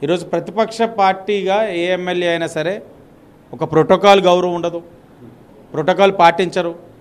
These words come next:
కార్యక్రమాలు వాళ్ళు నచ్చినట్లు చేసుకుంటారు. అలాంటి పరిస్థితులు చూసాం, చూసాం, చూసాం. ఇంకా నిర్ణయించుకున్నాం, ఏదైనా సరే ప్రతిపక్ష పార్టీగా మేము కాంట్రాక్టర్లు వాళ్ళ మాదిరిగా చేసుకోలేం,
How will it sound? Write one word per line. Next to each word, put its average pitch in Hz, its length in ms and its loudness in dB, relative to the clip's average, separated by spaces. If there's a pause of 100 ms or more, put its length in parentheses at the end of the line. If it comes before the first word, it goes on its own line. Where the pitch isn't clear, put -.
(520)
కార్యక్రమాలు 190 520 2
వాళ్ళు 185 180 2
నచ్చినట్లు 180 360 -6
చేసుకుంటారు. 165 840 -8 (340)
అలాంటి 240 240 4
పరిస్థితులు 220 500 -2 (120)
చూసాం, 226 400 0
చూసాం, 202 360 -4
చూసాం. 165 320 -8 (640)
ఇంకా 226 140 2
నిర్ణయించుకున్నాం, 226 760 -2 (720)
ఏదైనా 220 400 4
సరే 226 180 2
ప్రతిపక్ష 208 520 -4
పార్టీగా 185 500 0
మేము 202 240 -4
కాంట్రాక్టర్లు 196 580 -4
వాళ్ళ 175 220 0
మాదిరిగా 180 460 -4
చేసుకోలేం, 147 520 -4